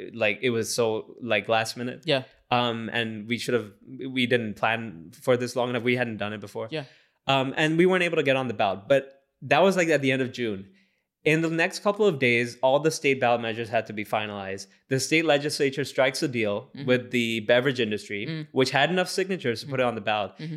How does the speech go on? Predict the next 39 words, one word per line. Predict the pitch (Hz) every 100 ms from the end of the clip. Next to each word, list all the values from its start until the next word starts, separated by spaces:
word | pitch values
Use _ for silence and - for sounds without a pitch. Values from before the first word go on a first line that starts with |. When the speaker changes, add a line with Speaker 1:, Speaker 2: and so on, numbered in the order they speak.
| -
Speaker 1:
They | 143
said, | 147 156 147 -
"We're | 143
gonna | 139 156 151
give | 151
you," | 151 151 147 -
uh, | 143 127 139
the |
bev-, | 127 160 170 139
beverage | 165 180 175
industry | 170 165 160
wanted | 143 143
a | 135
moratorium | 123 131 139 - 127 123 117
on | 113
soda | 107 120 110
taxes. | 110 95 - 71 -
This | - 214
whole | 226 247 208
time, | 160 139 127 127
the | 147
Speaker 2:
Uh-huh. | 127 160
Speaker 1:
beverage | 196 226 226
industry | 214 208 190 180
was | 147 139
sponsoring | - 147 156 - 165 156 135 120
this | 135 135 - - _ -
measure | 123 127 135 135 104 95
that | 113
Speaker 2:
Mm. | 120
Speaker 1:
would | 127
have | 131 113
raised | 120 139 143 139
the | 131
threshold | - 127 123 123 127 117
for | - 113 -
any | 120 151
tax | 143 104 101 110 -
Speaker 2:
Uh-huh. | 151 127